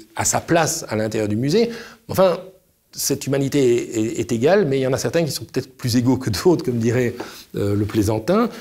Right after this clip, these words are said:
C'est le public local, parce que ce qui est montré dans les musées royaux des Beaux-Arts de Belgique, c'est son identité, c'est les outils constructifs de son identité. Et là, je crois qu'il y a une vraie réflexion à avoir. Euh,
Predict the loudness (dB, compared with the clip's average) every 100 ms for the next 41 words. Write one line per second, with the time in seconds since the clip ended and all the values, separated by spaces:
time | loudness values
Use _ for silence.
0 | -8 0 4 4 4 2 2 2 4 4
1 | 4 2 -2 0 0 2 -2 -2 -2 -2
2 | 0 4 6 4 4 4 4 4 2 2
3 | 4 4 4 2 2 0 0 0 0 2
4 | 0 0 -8 -16 -4 2 2 4 4 4
5 | 0 -4 -4 -4 -6 -20 -10 -2 2 4
6 | 4 4 0 0 2 2 2 -2 -2 -4
7 | -6 -10 _ -8 -6 -4 -4 -2 0 0
8 | 0 -2 -4 -4 -2 -4 -10 -18 -4 2
9 | 4 4 4 2 0 -4 0 2 2 2
10 | 2 2 0 -2 -2 -2 -2 -2 -4 -8
11 | -16 -20 _ -4 -2 -2